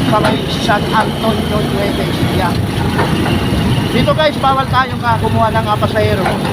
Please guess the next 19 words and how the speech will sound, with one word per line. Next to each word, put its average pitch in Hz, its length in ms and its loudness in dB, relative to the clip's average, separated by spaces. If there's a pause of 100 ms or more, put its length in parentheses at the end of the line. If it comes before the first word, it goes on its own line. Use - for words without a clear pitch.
(580)
kasi 196 160 0
hindi 214 320 0
natin 208 320 0
nasasakupan 202 640 0
itong, - 280 -2
ah, 202 120 0
lugar 202 240 0
na 202 160 2
to. 226 120 0 (1300)
Pagka - 160 0
nakakuha 190 480 0
tayo 202 160 0
ng, 208 240 0
ah, 208 240 4
pasahero 214 480 0
dito, 226 400 0 (160)
pagka 175 240 0
nakita 180 400 0
tayo 185 240 2